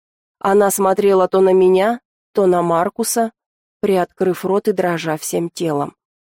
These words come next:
«Эта связь должна выдержать самые сильные бури», сказал император. «Первая неудача моего Сорокопута — одна из таких бурь. Но я не беспощаден. Кроме того, не хочу начинать своё правление с нарушенного обещания.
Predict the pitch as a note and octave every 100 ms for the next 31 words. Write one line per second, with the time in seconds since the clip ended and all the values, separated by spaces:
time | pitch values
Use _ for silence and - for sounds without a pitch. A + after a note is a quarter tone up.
0 | _ _ _ _ _ _ _ _ A#3+ D#4+
1 | E4 - D#4 F4 D#4+ E4+ E4+ D4+ D4 C4+
2 | C4 C#4+ C#4 D4 - A3+ A#3 B3 B3 A#3
3 | A3 A#3 A#3+ G3+ G3+ F#3+ F3+ F#3 - -
4 | G3 F#3+ F#3+ F#3 F#3 F#3+ F#3+ F#3+ F#3 G3
5 | _ _ _ C4+ C#4+ D4 C#4 C#4 C#4+ C#4+
6 | C4+ C4+ C4+ C4 B3+ A#3+ B3+ B3+ A#3 A#3+
7 | A3 - C#4 - E4+ E4+ _ D4 B3+ A3+
8 | A#3 G#3+ A3 - A#3 A#3+ A3+ A3 B3 F3+
9 | - _ _ _ _ C#4 D#4+ F4+ C#4+ B3
10 | A#3+ C4+ B3 B3+ - C4 - F#3 E3 D#3+
11 | D#3+ - _ _ _ _ B3 B3 A#3 A#3
12 | B3 C#4 D#4 B3+ C#4+ D4 A#3 F3+ - F#3+
13 | F3+ F3+ F#3 F3 F3 F3 F3+ F#3 A#3 C4+
14 | - G#3+ F#3 E3+ F#3+ F#3 G3+ G#3+ A#3 -
15 | D4 F#3+ D3+